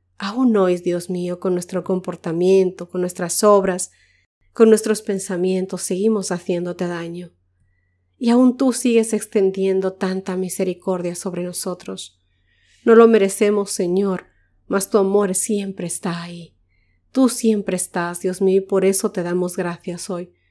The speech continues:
porque eres un Padre misericordioso,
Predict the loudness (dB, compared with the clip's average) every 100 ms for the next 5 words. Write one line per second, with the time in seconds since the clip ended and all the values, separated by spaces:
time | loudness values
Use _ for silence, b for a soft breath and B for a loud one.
0 | _ _ _ _ -6 -2 -2 0 0 -2
1 | 0 0 2 2 2 0 -6 -8 -8 -8
2 | -2 -2 0 -4 -6 -8